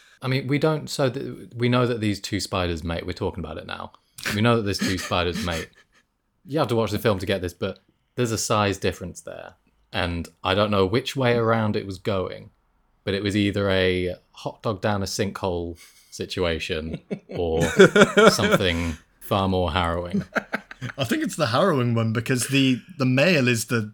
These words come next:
Speaker 3: is the imported spider. The house spider must have been a female.
Speaker 1: W-, do we know that?
Speaker 3: Yeah,
Speaker 1: Okay.
Speaker 3: 'cause the, the main, the pro-, what do they call it? The, the general spider, which is the, the one that was imported with the coffin, that's a male. Uh, and the, the, the female spider was like ones we get,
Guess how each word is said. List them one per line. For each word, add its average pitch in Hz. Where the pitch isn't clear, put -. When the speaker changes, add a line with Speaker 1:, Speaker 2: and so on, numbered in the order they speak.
Speaker 3:
is 117
the 123
imported 123
spider. 107
The 117
house 135
spider 117
must 113
have 120
been 113
a 110
female. -
Speaker 1:
W-, 104
do 113
we 113
know 117
that? 85
Speaker 3:
Yeah, 139
Speaker 1:
Okay. 80
Speaker 3:
'cause 123
the, 135
the 123
main, 139
the 98
pro-, 160
what 151
do 135
they 127
call 117
it? -
The, 120
the 113
general 117
spider, 107
which 117
is 104
the, 113
the 110
one 113
that 110
was 113
imported 113
with 110
the 117
coffin, 110
that's 123
a -
male. 110
Uh, -
and 131
the, 143
the, 127
the 113
female 156
spider 117
was 113
like 120
ones 131
we 131
get, 101